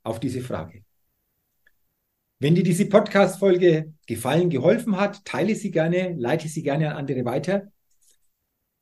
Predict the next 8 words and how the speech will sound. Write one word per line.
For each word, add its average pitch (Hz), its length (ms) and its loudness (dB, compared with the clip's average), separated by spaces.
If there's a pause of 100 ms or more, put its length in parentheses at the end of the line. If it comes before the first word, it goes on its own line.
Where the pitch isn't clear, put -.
Gib 196 160 0
mir 240 140 6
gerne 226 360 6
auch 143 240 8
für 165 160 2
meinen 147 380 0
Ultramind-Podcast 147 1120 0
eine, 123 340 -4